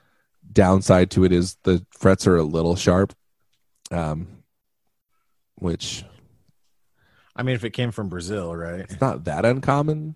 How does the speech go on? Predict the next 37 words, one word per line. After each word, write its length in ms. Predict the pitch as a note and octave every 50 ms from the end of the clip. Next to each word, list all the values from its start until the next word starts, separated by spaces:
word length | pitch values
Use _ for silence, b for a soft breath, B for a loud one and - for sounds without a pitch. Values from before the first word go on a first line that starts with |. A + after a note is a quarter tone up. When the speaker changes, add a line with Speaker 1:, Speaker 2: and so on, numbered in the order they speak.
| _ _
Speaker 2:
Probably, 240 | - A2 F#2 F2+ F2
like, 120 | F2 E2+
super 280 | - - - G2+ E2+ F2
humid 380 | E2 - F#2 F#2 F2 F2 E2 D2+
there. 360 | E2+ E2+ E2 E2+ F2+ F2 D#2+ _ _ _ _ _ _ _ _ _ _ _ _ _ _
Speaker 1:
Yeah. 300 | - G#2 G2+ F2 E2+ F2+ - _ b b b b b b b b
Speaker 2:
Has 140 | F#2+ F2+ -
Speaker 1:
I 40 |
think 140 | A2+ D#3+ F#3+
it's, 80 | C#4+ -
like, 100 | - D3
Speaker 2:
super 80 | A2 -
humid 20 | -
Speaker 1:
a 40 |
thousand 260 | E2+ F#2 G#2 G#2+ A2+ A2
dollar 240 | A2+ A2 A#2 A2+
guitar. 520 | G#2+ G#2+ - - G#2 A2 A2+ A#2+ B2 B2+ B B B B B B B B _ _ _ _ _ _ _ _ _ _ _ _ _ _ _ _ _ _ _ -
Speaker 2:
It's 140 | A2 -
a 60 | - F#2+
what? 220 | F2 F#2 A2 C#3
Speaker 1:
Too. 300 | - G#2 A2+ A#2+ C3 B2 - -
I 80 | - G#2
think 200 | G#2 C3+ D#3 F#3
they 80 | F3
cost, 260 | - - G#2 A2 -
like, 100 | - A#2
a 60 | G2+ G2
thousand 400 | - - C2+ F2+ G2 - G#2+ F2+
bucks. 520 | E2+ E2+ G#2 C3 - - - - - - - _ _ _ _ _ _ -
Speaker 2:
And 100 | A#2+ C3
this 100 | C3+ -
guy 160 | - C#3+ D3
just 160 | D3 D3 A#2+
gave 240 | - F2+ E2+ G2 B2+
it 80 | D#3+ D#3+
to 120 | - - G3
you? 180 | G3+ G#3+ F#3